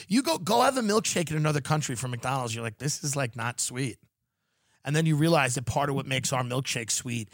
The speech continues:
is the amount of syrup that goes into them. And that's why you're drinking them,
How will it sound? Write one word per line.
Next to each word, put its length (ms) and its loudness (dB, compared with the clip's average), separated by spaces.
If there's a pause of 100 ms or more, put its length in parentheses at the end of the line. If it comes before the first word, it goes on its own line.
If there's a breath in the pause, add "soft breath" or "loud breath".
(300 soft breath)
is 140 -2
the 100 0
amount 240 0
of 60 -4
syrup 640 0
that 140 -6
goes 280 -4
into 260 -6
them. 200 -12 (680)
And 160 0
that's 220 0
why 120 2
you're 160 -4
drinking 440 -6
them, 240 -6